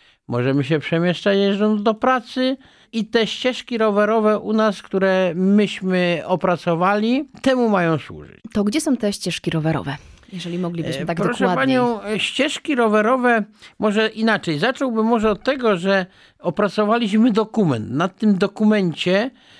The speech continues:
Speaker 1: e, pracował, pracował cały zespół złożony z pracowników starostwa, Wydziału Dróg, Wydziału Ochrony Środowiska. Mieliśmy też szacownych, e,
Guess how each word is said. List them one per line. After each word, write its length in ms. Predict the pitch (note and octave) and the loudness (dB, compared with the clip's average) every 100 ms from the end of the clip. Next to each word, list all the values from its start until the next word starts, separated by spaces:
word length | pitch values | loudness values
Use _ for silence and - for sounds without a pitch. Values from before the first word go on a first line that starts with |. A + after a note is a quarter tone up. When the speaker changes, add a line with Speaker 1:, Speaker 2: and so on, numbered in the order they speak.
| _ - | _ -2
Speaker 1:
e, 200 | F3+ E3+ | 0 0
pracował, 920 | - F#3+ - A3+ A3 A3+ A3 G#3 F#3 - | 0 -2 0 0 2 2 2 0 -2 -2
pracował 520 | G#3 F3+ A3 G#3+ G3 | -2 0 0 2 0
cały 340 | - G#3+ F#3 | 0 2 2
zespół 540 | D#3 F#3 F3 - G#3+ G#3+ | 2 0 -2 -6 -4 -2
złożony 500 | F#3 F#3 F#3+ G3+ F#3+ | 0 2 2 2 0
z 60 | - | -2
pracowników 720 | F#3+ E3 F3+ F#3+ G#3 E3 - | -2 0 -2 -2 -4 -6 -8
starostwa, 720 | - D#3 A3 G#3 - F3+ D#3+ | -2 0 0 -2 -4 -2 0
Wydziału 640 | D3 D3+ D#3 D#3 D#3+ D3+ D3+ | -2 -2 -2 0 -2 -4 -4
Dróg, 480 | D3 A#3 A3 F#3 F#3 E3+ C#3+ - - _ | 0 2 2 0 -2 -4 -4 -12 -20 _
Wydziału 360 | C3+ C3+ D#3+ D#3+ | -4 0 2 2
Ochrony 320 | D3+ F3 F3+ | 2 2 0
Środowiska. 840 | E3+ G3+ G#3 G#3 B3 - - G#3 G3+ - - _ | 0 0 0 2 0 -2 -2 0 -2 -6 -20 _
Mieliśmy 460 | D#3+ G3 G3+ E3+ F#3+ | 0 2 0 -2 -2
też 200 | F3+ E3 | -2 -4
szacownych, 800 | - F3 - G3+ F3 F3+ D3 - | -4 -4 0 -2 0 -2 -2 -6
e, 260 | E3+ D#3+ | -4 -4